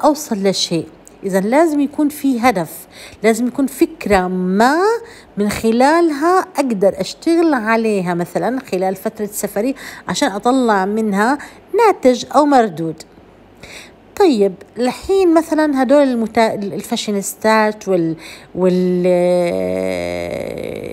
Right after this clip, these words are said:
اللامعين في السوشيال ميديا، آه، واللي عندهم قنوات يوتيوب و، و، و، و. أكيد عندهم، آه، متابعين،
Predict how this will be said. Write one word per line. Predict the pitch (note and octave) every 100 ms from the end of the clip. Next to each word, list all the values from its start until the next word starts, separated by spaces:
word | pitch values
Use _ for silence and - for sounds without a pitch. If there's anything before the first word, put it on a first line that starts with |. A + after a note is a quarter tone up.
| B1 A1 A1 A1 - G#1+ - - - -
اللامعين | F#3 G3+ G3+ G3 A3 B3+ A#3
في | G3+ F3+
السوشيال | - G3+ - F#3 F3+
ميديا، | G#3+ A3 F3+ F#3 F3+ F3+ - - - - -
آه، | G#3 G3 F#3 F3+ F#3 F#3 F#3
واللي | F#3+ G3+
عندهم | A#3+ A3
قنوات | - F#3 F3 F3 F3 -
يوتيوب | F#3 E3 - A3 A#3+ B3 A3 F3
و، |
و، | G3 F#3 F3+
و، | F#3 F3+ F3+ E3+ D#3+
و. | C#3+ - - - - - - -
أكيد | B3 - F#4 F4+
عندهم، | D4+ E4 B3 G3+ A3+ B3+ B3+ -
آه، | A3 G#3 G3+
متابعين، | G3+ A#3+ D#4 D#4 D#4 D#4+ E4 C4